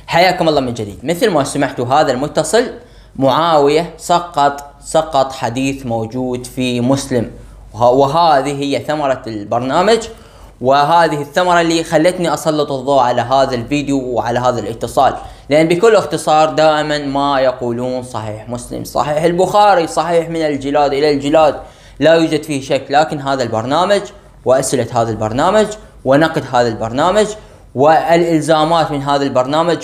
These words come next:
والنقض من هذا البرنامج للوهابية جعل منهم يتبرؤون، يتبرؤون،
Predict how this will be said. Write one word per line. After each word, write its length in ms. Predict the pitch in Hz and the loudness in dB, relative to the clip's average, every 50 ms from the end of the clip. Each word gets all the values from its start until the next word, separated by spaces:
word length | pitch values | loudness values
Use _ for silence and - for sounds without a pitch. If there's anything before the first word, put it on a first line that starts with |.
| - - | -10 -8
والنقض 680 | 147 143 147 160 170 170 180 196 214 214 - 170 151 131 | -2 2 2 4 4 4 2 0 0 0 2 0 0 0
من 140 | 135 135 131 | -2 -6 -4
هذا 220 | 131 135 139 139 143 | -2 -2 -2 -2 -2
البرنامج 540 | 135 135 143 139 147 156 165 165 165 147 - - - - - - - - - - | 0 0 0 0 2 0 2 2 0 -2 -4 -6 -14 -18 -20 -20 -20 -20 -12 -6
للوهابية 720 | 123 127 131 135 135 131 123 123 120 120 131 139 135 127 | -4 -2 0 0 0 0 2 2 2 2 2 2 0 0
جعل 400 | 123 120 147 143 131 131 123 123 | 0 2 0 2 2 2 2 2
منهم 320 | 135 143 143 139 135 135 | 0 -2 -4 -4 -4 -2
يتبرؤون، 880 | 147 180 180 175 165 151 156 151 147 139 120 139 143 147 147 143 135 - - - - - - - - - | -2 -2 0 0 2 2 2 2 2 2 2 2 0 -2 -2 -4 -6 -8 -12 -18 -20 -20 -20 -20 -12 -8
يتبرؤون، 880 | 131 127 127 135 117 113 113 113 107 90 78 120 120 120 117 117 110 | -8 -6 -4 -4 -4 -2 -2 -2 -2 -2 0 0 0 -2 -2 -4 -6